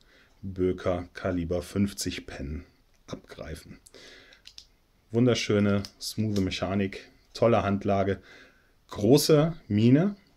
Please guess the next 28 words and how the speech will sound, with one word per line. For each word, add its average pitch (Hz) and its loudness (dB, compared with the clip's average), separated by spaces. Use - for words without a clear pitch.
wirklich, 127 0
ähm, 104 2
damit 104 0
schreibt - -2
ihr 101 0
lange. 117 0
Ähm, 101 4
natürlich 104 0
ist - -8
die 101 0
kleine 98 -2
Schutzkappe, - -4
äh, - 0
der 104 -2
kleine 95 -6
Schutzpin 113 -2
vorne 101 -2
noch 90 -4
drauf, 131 2
damit 101 -2
ihr 90 0
seht, 92 0
dass 87 -2
das 85 -6
Ding 87 -6
auch 85 -8
neu 101 -2
ist. 110 -6